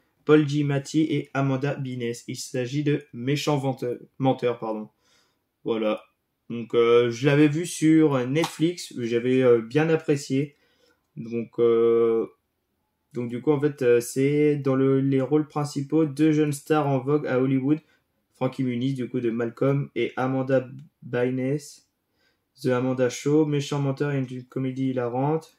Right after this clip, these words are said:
Donc, du coup, lorsqu'il se fait voler son histoire par un producteur sans scrupules qui en tire un film à succès, Jason Shepard, adolescent de quatorze ans, part pour Los Angeles en compagnie de sa meilleure amie.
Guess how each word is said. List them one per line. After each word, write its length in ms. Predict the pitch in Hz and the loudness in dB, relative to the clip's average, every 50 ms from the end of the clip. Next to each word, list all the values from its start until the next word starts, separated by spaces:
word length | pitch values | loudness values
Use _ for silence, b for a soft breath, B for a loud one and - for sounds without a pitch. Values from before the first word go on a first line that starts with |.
| _ - | _ -12
Donc, 220 | 131 127 120 - | -12 -12 -10 -6
du 120 | - 143 139 | -6 -6 -4
coup, 200 | - 135 123 120 | -4 -4 -4 -4
lorsqu'il 440 | 123 127 143 147 143 - - 151 139 | -2 -2 -4 -4 -4 -6 -8 -8 -6
se 140 | - 143 | -6 -8
fait 180 | 139 - 147 139 | -6 -4 -4 -4
voler 400 | 131 135 143 151 151 151 151 147 b b b b b | -2 -2 -2 0 0 0 -2 -4 b b b b b
son 200 | b - - 131 | b -8 -6 -4
histoire 340 | 135 127 - - 139 135 135 | -4 -4 -4 -4 -4 -4 -2
par 140 | 131 127 123 | -4 -4 -4
un 80 | 123 | -4
producteur 480 | 123 - 127 127 127 127 127 - 139 139 | -6 -6 -6 -6 -6 -6 -6 -6 -6 -6
sans 160 | 139 - 131 | -6 -8 -10
scrupules 520 | 131 - _ - 135 123 - - 143 147 139 | -10 -10 _ -8 -8 -8 -6 -6 -6 -6 -8
qui 220 | - - 131 127 | -8 -10 -10 -8
en 100 | 123 123 | -8 -8
tire 500 | 120 - - 135 135 135 135 - 139 - _ _ _ _ _ _ _ | -10 -12 -10 -8 -8 -8 -8 -8 -10 -12 _ _ _ _ _ _ _
un 160 | - 131 123 | -8 -6 -6
film 240 | 127 - - 139 135 | -6 -6 -6 -4 -4
à 60 | 131 | -4
succès, 440 | 123 - - 135 135 - - 143 139 | -6 -6 -10 -14 -8 -4 -2 -2 -2
Jason 380 | 131 131 131 127 131 135 135 139 | -2 -2 -2 -2 -2 -4 -4 -6
Shepard, 480 | 135 - 131 127 - 135 135 139 135 - | -6 -8 -8 -6 -4 -4 -4 -4 -4 -6
adolescent 460 | - 127 127 131 131 127 127 - 143 | -6 -6 -4 -2 -4 -4 -4 -4 -6
de 80 | 135 123 | -6 -6
quatorze 420 | 123 - 135 139 - 135 127 127 | -4 -6 -6 -4 -2 -4 -2 -2
ans, 120 | 135 139 139 | -2 -4 -4
part 320 | 139 - 139 135 139 139 | -4 -4 -4 -4 -4 -6
pour 160 | - 131 120 | -8 -6 -4
Los 200 | 120 127 131 - | -4 -4 -4 -4
Angeles 360 | 139 135 131 127 127 135 135 135 | -4 -4 -4 -2 -2 -4 -4 -4
en 60 | 131 | -6
compagnie 480 | 123 - 131 123 123 131 127 131 143 147 | -8 -8 -8 -6 -4 -4 -4 -4 -4 -6
de 80 | 143 - - | -8 -10 -16
sa 180 | - - 120 | -14 -12 -10
meilleure 320 | 120 120 127 131 139 135 127 | -8 -6 -4 -4 -4 -4 -4
amie. 300 | 120 123 123 131 156 | -4 -6 -6 -6 -8